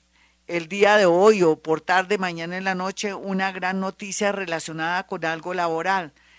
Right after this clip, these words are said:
Y podría ser también a través de un amigo, un familiar o un exnovio.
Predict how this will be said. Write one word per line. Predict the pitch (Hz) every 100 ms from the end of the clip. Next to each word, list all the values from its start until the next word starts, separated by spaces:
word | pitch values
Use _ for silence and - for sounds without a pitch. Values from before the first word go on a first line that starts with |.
| _ _
Y | 226
podría | 226 240 226 262
ser | 262 262
también | 269 233 220
a | 269
través | 254 196 185
de | 175
un | 202
amigo, | 208 202 208 208
un | 202 170
familiar | 202 185 175 185 196 214
o | 147
un | 175 165 170
exnovio. | 170 - 226 254 202 151